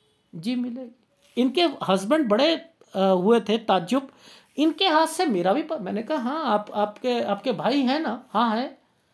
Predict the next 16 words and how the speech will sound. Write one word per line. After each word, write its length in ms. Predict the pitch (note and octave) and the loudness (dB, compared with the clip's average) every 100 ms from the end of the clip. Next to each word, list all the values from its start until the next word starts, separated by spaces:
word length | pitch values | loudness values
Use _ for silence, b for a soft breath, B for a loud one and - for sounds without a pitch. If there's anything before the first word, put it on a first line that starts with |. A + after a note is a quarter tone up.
| _ _ _ - | _ _ _ -6
मैंने 160 | B3 C#4+ | -2 0
कहा, 80 | C#4+ | 2
"बंटवारा 420 | B3 B3 C4+ D4 | 2 4 4 4
होगा।" 400 | C4+ D#4 A#3+ A#3 _ _ _ _ - | 2 0 -4 -10 _ _ _ _ -4
वो 80 | G3 | -2
तो 100 | C4+ | 0
क्वेश्चन 400 | C#4+ - F4 E4+ | 0 2 2 2
ही 80 | E4 | 2
नहीं 240 | E4 D4+ | 0 -2
है, 100 | D4+ - _ _ _ _ _ _ _ _ _ _ _ _ _ _ _ D#3 | -6 -16 _ _ _ _ _ _ _ _ _ _ _ _ _ _ _ -12
वो 100 | F3 | -8
तो 100 | C4 | -4
क्वेश्चन 360 | D4+ - E4+ | -4 -4 -6
ही 80 | E4 | -4
नहीं 140 | B3 A3 | -6 -8
है। 220 | A#3 | -14